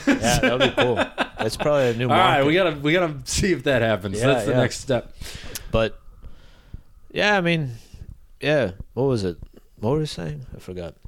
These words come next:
Speaker 2: What does he do?
Speaker 1: Just
Speaker 2: Like, like, how do you not sell out?
Speaker 1: First, you know what would be great? He makes all those mistakes, and then he'll fail, and then the redemption story is there, and then he goes all the way up.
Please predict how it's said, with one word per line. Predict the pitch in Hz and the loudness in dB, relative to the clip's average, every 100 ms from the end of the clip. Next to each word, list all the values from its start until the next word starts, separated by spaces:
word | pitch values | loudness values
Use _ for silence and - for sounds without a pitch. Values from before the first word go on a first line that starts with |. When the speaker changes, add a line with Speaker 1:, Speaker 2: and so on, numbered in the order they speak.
| - - - - | -18 -18 -20 -4
Speaker 2:
What | 175 | -2
does | 214 | 0
he | 208 | -4
do? | 185 233 262 139 - - | -4 0 2 2 -2 -6
Speaker 1:
Just | 156 - - 156 | -4 -4 -4 0
Speaker 2:
Like, | 160 - - - | 0 -2 -12 -8
like, | 160 147 | -6 -2
how | 233 | 2
do | 294 | 4
you | 285 | 4
not | 190 170 170 - | 4 2 0 0
sell | 151 117 | 0 2
out? | 95 - | 0 -2
Speaker 1:
First, | - 156 214 - - 120 | -2 0 0 0 -8 -4
you | 135 | 0
know | |
what | 185 | 0
would | 170 | 2
be | 151 | 0
great? | 127 143 185 180 - | 2 2 0 -4 -6
He | - | -4
makes | 127 131 147 - | 0 0 0 0
all | 135 131 | 0 2
those | 131 127 | 0 0
mistakes, | 120 113 - 117 156 147 - - | 0 -2 0 0 0 -4 -12 -8
and | 110 110 | -4 -2
then | 117 117 113 | 0 0 0
he'll | 120 110 | 0 -2
fail, | - 120 131 117 87 - - - | -2 0 2 2 0 -6 -14 -14
and | 95 101 107 | -10 -8 -4
then | 107 104 | -4 -2
the | 104 | 0
redemption | 101 101 113 117 113 | 0 0 -2 -2 -6
story | 107 - 104 98 | -8 -6 -4 -2
is | 95 - | -4 -2
there, | 107 113 | 0 0
and | 101 | 0
then | 95 | -4
he | |
goes | 95 95 95 | -2 -2 -2
all | 92 | -2
the | 92 | -2
way | 90 101 | -2 -4
up. | - | -4